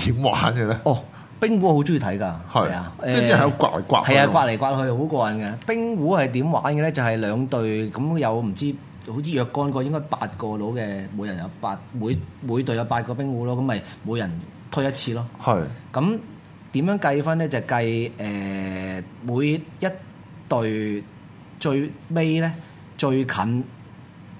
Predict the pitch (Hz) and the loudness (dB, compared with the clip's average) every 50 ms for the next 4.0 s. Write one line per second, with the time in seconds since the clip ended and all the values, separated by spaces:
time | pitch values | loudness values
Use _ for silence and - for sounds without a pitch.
0 | - - - 170 147 147 151 151 151 160 143 147 147 143 - 104 120 123 123 113 | -16 -10 -4 -2 0 0 0 0 0 0 0 0 -2 -2 -2 -4 -4 -4 -4 -4
1 | 98 87 - 147 131 110 87 - 110 87 90 - 135 135 104 82 - - 196 180 | -4 0 4 6 6 6 6 2 -2 -4 -4 -4 -4 -4 -4 -4 0 4 6 6
2 | 139 117 135 143 - 135 120 - 107 90 92 - 131 127 113 98 104 113 120 117 | 8 6 6 4 4 0 0 0 -2 -2 0 0 0 0 2 2 2 2 2 2
3 | 107 92 - - 87 85 87 95 - 113 113 113 113 113 110 110 - - - 82 | 0 -2 -2 -2 -2 -2 0 0 0 0 0 0 0 -2 -2 -2 -2 -2 -2 -2